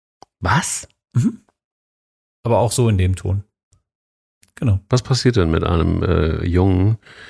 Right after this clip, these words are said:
Speaker 1: im zarten Alter von, wie alt warst du? Zehn?
Speaker 2: N-, nee, ich war tatsächlich, äh, sechzehn, siebzehn, irgendwie
Speaker 1: Mhm.
Speaker 2: sowas.
Speaker 1: Mhm.
Speaker 2: Ähm, sechzehn, siebzehn. Ähm, das war wirklich, das war wirklich ganz schrecklich und war tatsächlich dann auch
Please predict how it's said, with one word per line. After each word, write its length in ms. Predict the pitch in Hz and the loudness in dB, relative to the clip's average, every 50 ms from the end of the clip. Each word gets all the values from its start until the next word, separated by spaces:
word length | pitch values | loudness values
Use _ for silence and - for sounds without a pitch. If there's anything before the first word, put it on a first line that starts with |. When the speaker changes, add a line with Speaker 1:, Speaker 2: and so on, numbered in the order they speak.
| - - - - _ _ _ _ - | -20 -20 -20 -20 _ _ _ _ -4
Speaker 1:
im 120 | 95 90 | -2 -2
zarten 300 | - - 92 90 - 85 | -2 -2 -2 -2 -2 -2
Alter 280 | 82 87 85 85 92 87 | -2 0 0 0 0 -2
von, 300 | - - 87 85 85 87 | 0 0 0 0 0 0
wie 80 | 92 | 0
alt 160 | 98 95 92 92 | 0 0 0 0
warst 240 | 92 95 - - | -2 -2 -2 -2
du? 160 | - 107 107 101 _ _ _ | -2 -2 -2 -2 _ _ _
Zehn? 300 | - - 123 127 143 143 _ _ _ _ _ _ _ - - _ _ _ _ - | -6 -2 0 0 0 -2 _ _ _ _ _ _ _ -20 -20 _ _ _ _ -6
Speaker 2:
N-, 180 | - 170 202 - | -6 -6 -4 -2
nee, 280 | 202 170 196 214 156 123 | -2 -2 0 2 0 0
ich 280 | 185 190 196 - 110 | -2 -4 -6 -4 -4
war 80 | 127 143 | -4 -2
tatsächlich, 720 | 131 131 - - 156 139 143 143 131 - - - - - | -4 -4 -4 -4 -4 -2 -2 -2 -4 -4 -6 -6 -8 -8
äh, 440 | 139 113 139 135 131 127 127 123 120 117 | -8 -6 -6 -4 -2 -2 -2 -4 -4 -6
sechzehn, 1400 | - - - - - - - - - - - - - - - - - - - - - 139 139 139 - - - 135 117 | -8 -12 -12 -12 -14 -14 -12 -8 -6 -6 -4 -4 -4 -4 -4 -4 -4 -6 -8 -8 -8 -8 -8 -6 -4 -4 -2 -2 -2
siebzehn, 540 | 147 180 - - - - 185 196 220 226 - - - - - | -4 -4 -4 -4 -4 -2 -2 -2 -2 -4 -4 -8 -18 -16 -12
irgendwie 180 | - 165 151 151 | -8 -6 -4 -2
Speaker 1:
Mhm. 20 | |
Speaker 2:
sowas. 460 | 147 - 78 85 110 117 - - - _ _ _ _ _ _ - | -2 -2 0 0 -2 -2 -4 -8 -10 _ _ _ _ _ _ -6
Speaker 1:
Mhm. 100 | 85 85 | -4 -2
Speaker 2:
Ähm, 580 | 135 156 147 139 139 139 139 135 135 131 131 131 | -2 -2 -2 -2 -2 -2 -2 -2 -2 -2 -2 -2
sechzehn, 280 | 135 135 - - 131 117 | -4 -6 -6 -6 -6 -6
siebzehn. 600 | 139 - - - - 160 160 165 165 - - - | -6 -8 -10 -10 -6 -6 -6 -4 -6 -8 -10 -10
Ähm, 760 | 190 139 127 131 135 131 127 127 127 127 127 127 127 127 123 - _ _ _ | -8 -6 -4 -4 -2 -2 -2 -2 -2 -2 -2 -2 -4 -4 -8 -10 _ _ _
das 380 | - 220 196 - - 131 - - | -20 -18 -10 -6 -4 -4 -2 -2
war 120 | 127 113 | -2 -2
wirklich, 300 | 113 120 117 117 113 - | -2 -2 -2 -4 -4 -4
das 180 | - - 110 113 | -6 -8 -6 -4
war 80 | 113 | -4
wirklich 460 | 104 104 107 98 87 - - - - - 123 | -4 -4 -4 -6 -6 -8 -14 -16 -18 -14 -6
ganz 220 | - 113 120 131 - | -4 -4 -4 -4 -6
schrecklich 420 | - - 127 - - 139 120 120 | -6 -8 -8 -6 -6 -6 -4 -4
und 80 | 117 110 | -2 -4
war 100 | 113 110 | -4 -4
tatsächlich 420 | - 110 - - 131 139 143 - | -6 -6 -6 -6 -6 -6 -6 -6
dann 180 | - 135 117 - | -6 -6 -6 -6
auch 380 | - 117 123 139 143 - _ | -6 -6 -4 -6 -6 -8 _